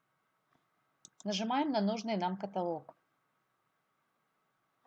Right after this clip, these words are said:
Дальше мы с вами начинаем листать странички и ищем товар, который хотим заказать. Нажимаем "Начать просмотр".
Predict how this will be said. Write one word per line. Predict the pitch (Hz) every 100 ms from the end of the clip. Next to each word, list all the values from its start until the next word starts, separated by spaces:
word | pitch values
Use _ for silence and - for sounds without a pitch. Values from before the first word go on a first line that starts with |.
| _ - - - _ _ _ _ _ _ _ _ _ _ - - -
Дальше | 240 339 -
мы | 233
с | 226 220
вами | 214 208
начинаем | 202 - 214 202 196
листать | 196 202 196
странички | 196 208 220 269 392 - 269
и | - 262 262 - 233
ищем | - 220
товар, | 220 269 381
который | 208 202 240 220
хотим | 196 196 220 196
заказать. | 196 190 180 165 - -
Нажимаем | 202 202 226 214 185
"Начать | 190 - 170 -
просмотр". | 196 - 180 190 240